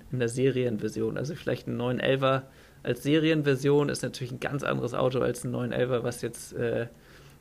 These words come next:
vierundzwanzig Stunden Le Mans Rennen fährt. Ähm,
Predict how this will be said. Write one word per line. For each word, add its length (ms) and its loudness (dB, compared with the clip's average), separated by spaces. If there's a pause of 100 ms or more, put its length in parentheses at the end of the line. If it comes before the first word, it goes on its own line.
(120)
vierundzwanzig 460 0
Stunden 460 0
Le 160 2
Mans 300 2
Rennen 180 -2
fährt. 340 -2 (1000)
Ähm, 340 -2